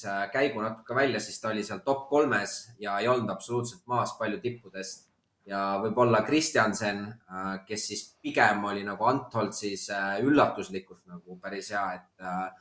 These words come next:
mulle Lägreid täiesti meeldib siin, äh, Kristjanseni vastu ja võib-olla ka isegi Taale vastu, sest, äh,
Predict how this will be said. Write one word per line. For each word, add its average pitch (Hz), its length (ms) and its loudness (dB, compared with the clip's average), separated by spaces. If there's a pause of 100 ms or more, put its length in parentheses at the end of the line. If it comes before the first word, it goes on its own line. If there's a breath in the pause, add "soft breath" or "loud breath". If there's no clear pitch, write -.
(200 soft breath)
mulle 117 240 4
Lägreid 101 560 6
täiesti 104 400 -2
meeldib 101 340 -4
siin, 95 340 -6
äh, 95 200 -6
Kristjanseni 98 520 -6
vastu 98 240 -4
ja 104 40 0
võib-olla 127 400 8
ka 135 80 4
isegi 135 280 2
Taale 147 340 10
vastu, 113 300 2
sest, - 360 -8
äh, 95 260 -6